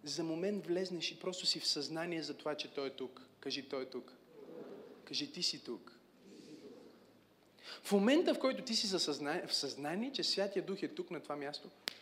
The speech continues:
Неговото присъствие става реално за теб. Затова, когато минаваш в някаква трудност утре на работното ти място или имаш тест и не знаеш кой отговор беше, знаеш ли, че Святия Дух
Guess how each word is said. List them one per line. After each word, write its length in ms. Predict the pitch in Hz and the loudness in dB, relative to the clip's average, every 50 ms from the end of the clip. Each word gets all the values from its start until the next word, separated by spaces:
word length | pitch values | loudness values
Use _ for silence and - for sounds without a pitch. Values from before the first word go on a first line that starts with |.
| - - - - | -20 -20 -8 -2
Неговото 340 | 151 156 143 139 139 139 - | 0 2 2 2 2 0 -4
присъствие 400 | - 127 - 139 131 - - 120 | -6 -4 -2 -2 -4 -4 -4 -6
става 280 | - - 120 117 113 | -2 0 2 2 2
реално 280 | 113 113 110 110 110 104 | 2 0 0 -2 -4 -6
за 100 | 101 107 | -8 -10
теб. 140 | - - - - - - - - - - - - - - - - - - - - - - - | -12 -14 -16 -18 -20 -20 -20 -20 -20 -20 -20 -20 -20 -20 -20 -20 -20 -16 -14 -14 -14 -12 -6
Затова, 380 | 151 143 160 160 - 202 220 - | -4 -2 -2 0 4 4 4 4
когато 320 | - 226 226 233 233 226 | 6 8 8 8 8 6
минаваш 360 | 214 202 214 226 233 220 190 | 6 8 8 8 8 6 4
в 160 | 175 165 - - | 2 0 2 4
някаква 280 | 196 202 196 - 190 | 4 4 4 4 0
трудност 500 | 180 - - 208 226 190 185 170 - - | 0 2 2 2 2 4 2 0 0 0
утре 220 | 185 180 - 180 170 | 0 2 2 2 4
на 120 | 165 156 | 4 4
работното 420 | 147 - 170 180 175 185 165 156 | 4 6 6 4 4 4 0 -2
ти 100 | - - | -2 -2
място 360 | 147 139 143 147 143 - - 190 | 0 0 0 0 0 0 0 2
или 280 | 170 151 143 135 - - - - - - - | 2 2 2 0 -2 -4 -12 -14 -16 -6 0
имаш 360 | 165 175 196 208 - - - | 2 4 4 4 2 2 2
тест 320 | - 165 175 180 - - 175 | 2 4 4 4 4 2 0
и 40 | 160 | -2
не 140 | 151 139 | -2 -2
знаеш 560 | 120 120 147 143 - 151 - - - - - - - - - - - - - - | -2 -2 -4 -4 -4 -4 -4 -4 -6 -8 -10 -14 -20 -20 -20 -20 -20 -20 -6 0
кой 140 | - 143 | 2 4
отговор 340 | 135 139 139 143 147 160 - | 4 4 2 0 -2 -2 -2
беше, 260 | - 165 170 - - - - - - - - - - - - - - - - - - - - - - - - - - - - - - - - - - - - - - - - - - - - - - - - - - - - - - - - - - - - - _ - - - - | -2 -4 -4 -6 -8 -10 -14 -20 -20 -20 -20 -20 -20 -20 -20 -18 -18 -18 -18 -18 -18 -18 -18 -18 -18 -18 -20 -20 -20 -20 -20 -20 -20 -20 -20 -20 -20 -20 -20 -20 -20 -20 -20 -20 -20 -20 -20 -20 -20 -20 -20 -20 -20 -20 -20 -20 -20 -20 -20 -20 -20 -20 -20 -20 _ -20 -20 -12 -6
знаеш 340 | 208 202 262 302 311 - - | 0 2 2 2 2 0 -2
ли, 60 | 175 | 0
че 100 | - - | 0 0
Святия 360 | - - 190 190 185 185 180 | 2 4 2 2 4 4 2
Дух 80 | 185 | 2